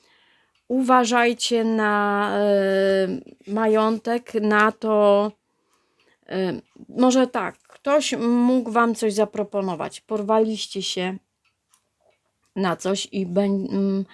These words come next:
może to się okazać niekoniecznie, e, dla was, e, dobre, tak? Że tu,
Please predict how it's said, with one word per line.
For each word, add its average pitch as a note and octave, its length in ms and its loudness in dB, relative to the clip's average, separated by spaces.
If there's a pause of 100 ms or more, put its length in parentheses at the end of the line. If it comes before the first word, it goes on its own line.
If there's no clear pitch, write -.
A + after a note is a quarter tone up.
(340)
może A#3+ 280 0
to G#3+ 200 -4
się G3 580 0
okazać G3+ 840 -2 (300)
niekoniecznie, G#3 1500 -2 (880)
e, F#3+ 220 2
dla F#3+ 340 4
was, F3 580 -2
e, E3+ 720 -4
dobre, F3+ 520 2
tak? G3+ 340 -4
Że G3 180 -4
tu, G#3 380 -2